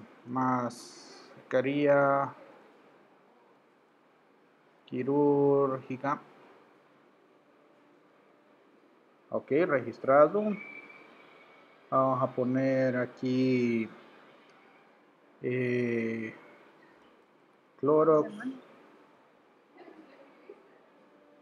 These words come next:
Vamos a poner Lysol.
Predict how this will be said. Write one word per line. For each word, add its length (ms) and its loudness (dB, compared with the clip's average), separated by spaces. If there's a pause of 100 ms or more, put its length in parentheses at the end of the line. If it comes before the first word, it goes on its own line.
(2250)
Vamos 240 -4
a 120 -8
poner 540 -4
Lysol. 840 0